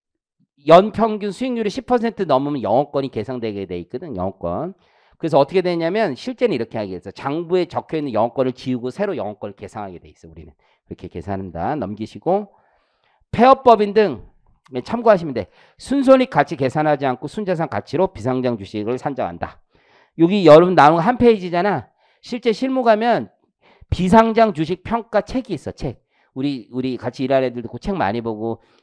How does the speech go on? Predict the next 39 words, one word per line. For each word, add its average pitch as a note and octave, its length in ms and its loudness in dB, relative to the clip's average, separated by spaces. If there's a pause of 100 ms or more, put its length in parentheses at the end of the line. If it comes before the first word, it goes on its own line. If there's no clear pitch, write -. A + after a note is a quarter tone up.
(120)
또 A2+ 120 -2 (280)
그, A#2 260 0
또 C3 100 0
해석서가 E3 640 0
있고 A2 260 -6
그러거든. A2+ 360 -4 (320)
책, A#3+ 420 -2
책 - 200 -10
사서 F#3+ 260 -2
이제 A#2+ 160 -6
하고 C3+ 460 -10
그것만 G#3 380 -2
가져도 B2+ 360 -2
부족해. G#2+ 380 -16
또 A#2 100 -2
이슈가 C#3 460 -6
있을 G#2 160 -8
수 - 120 -20
있어. F#2 120 -12
우리 B2+ 140 -2
하는 F3+ 180 -2
건 D#3+ 100 -8
좀 D#3 120 -8
어려우고 A2 300 -6
막 G2+ 80 -6
해외에 G#3 300 -2
있고 - 180 -6
해외 F3 180 -6
있고 G#2 120 -10
막 F#2+ 120 -12
그래. F#2 220 -10 (360)
그래서 G2+ 180 -10
이제 G2 260 -8
일단 E3 240 -6
책을 A#3 240 -4
한번 F#3+ 260 -2
읽고 A2+ 180 -10
시작해야 A#2 400 -12
돼. F2 200 -16